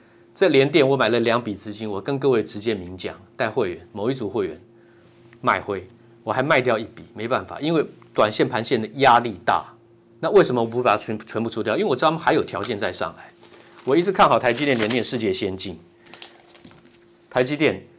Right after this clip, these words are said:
第一竞争力不变，那不是都在等回档买进吗？这是在八月份的时候。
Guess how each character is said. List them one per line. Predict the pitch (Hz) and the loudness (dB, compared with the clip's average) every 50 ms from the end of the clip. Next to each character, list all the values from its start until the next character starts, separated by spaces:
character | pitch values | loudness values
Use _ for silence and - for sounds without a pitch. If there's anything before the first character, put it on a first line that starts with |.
| _ _ | _ _
第 | - 180 180 180 | -6 -4 -2 -2
一 | 185 | -2
竞 | 175 185 165 | -2 -4 -2
争 | 143 151 156 156 | 0 0 0 0
力 | 151 | 0
不 | 131 123 123 | -2 -2 -2
变， | 120 139 135 113 113 | 0 2 0 0 2
那 | - 151 | -2 -2
不 | 139 143 139 | 0 0 -4
是 | 135 - 135 | -4 -2 0
都 | 156 151 | 0 2
在 | 139 151 131 | 2 2 2
等 | - 104 92 | 2 -2 -2
回 | - 113 113 | 0 -2 2
档 | 117 117 117 113 | 2 2 2 2
买 | 95 87 | -2 -6
进 | - - 110 101 | -6 -8 -8 -8
吗？ | 92 85 92 | -8 -12 -10
这 | - - | -8 -8
是 | 127 123 127 | -6 -6 -4
在 | 117 135 117 98 - - _ _ _ _ _ _ | -2 -2 -2 -2 -6 -10 _ _ _ _ _ _
八 | - 127 127 127 | 2 4 4 4
月 | 123 113 | 2 2
份 | 101 123 107 | 2 0 -2
的 | 98 | -2
时 | 90 - - 85 | -6 -10 -12 -12
候。 | - 98 87 | -12 -12 -14